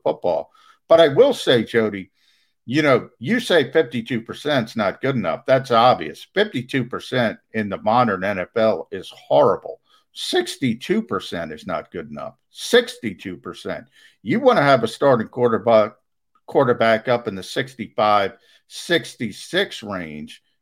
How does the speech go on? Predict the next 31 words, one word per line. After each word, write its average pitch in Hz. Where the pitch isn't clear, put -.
in 139
the 117
modern 123
N 107
F 98
L, 131
you 92
start 117
to -
say 104
that's 113
good, 95
um, 113
because 135
it's 123
that 123
easy 120
to 101
throw 110
the 90
football. 95
Um, 107
and, 139
you 127
know, 107
there's 113
a 120
lot 117
more 117
shorter 107
throws. 104